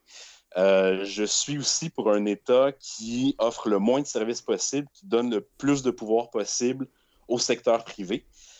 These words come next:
Euh, parce que je suis d'avis que la compétition dans le secteur privé fait en sorte de faire chuter les prix et que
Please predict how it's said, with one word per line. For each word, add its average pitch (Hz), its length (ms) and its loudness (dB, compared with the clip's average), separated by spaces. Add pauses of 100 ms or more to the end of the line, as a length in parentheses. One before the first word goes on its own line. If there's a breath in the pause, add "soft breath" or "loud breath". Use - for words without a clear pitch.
(240 loud breath)
Euh, 92 240 4
parce 90 180 -4
que - 80 -10
je 101 60 -6
suis - 140 -10
d'avis 107 320 2
que - 100 -2
la 98 40 2
compétition 107 640 -4
dans 107 80 -4
le 92 40 -6
secteur 101 340 -2
privé 98 380 -4
fait 117 100 -6
en 87 100 0
sorte 107 180 -2
de 92 80 0
faire 92 240 -2
chuter - 360 -6
les 98 140 -2
prix - 300 -8 (500 soft breath)
et 117 160 0
que 135 280 2